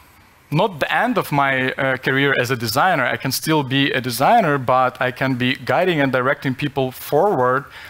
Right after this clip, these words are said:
in, uh, that are implementing the design. So therefore, I can be even more helpful, uh, because I can influence, you know, like, uh,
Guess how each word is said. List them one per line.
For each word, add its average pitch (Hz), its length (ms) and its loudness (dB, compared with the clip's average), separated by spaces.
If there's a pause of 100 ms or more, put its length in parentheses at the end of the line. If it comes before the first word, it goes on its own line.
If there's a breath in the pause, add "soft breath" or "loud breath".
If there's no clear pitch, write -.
(140 loud breath)
in, 139 320 2
uh, 131 400 0
that 135 160 0
are 131 200 2
implementing 147 600 0
the 123 80 0
design. 117 480 -4 (120)
So 123 380 -2
therefore, 147 400 0
I 131 40 -2
can 131 200 -2
be 131 180 -4
even 127 200 0
more 156 460 2
helpful, 139 640 -2 (500 loud breath)
uh, 131 280 2
because 127 440 -2
I 127 60 -2
can 127 180 -2
influence, 123 680 -2 (120)
you 127 60 -6
know, 113 100 -2
like, 110 320 -6
uh, 113 280 -2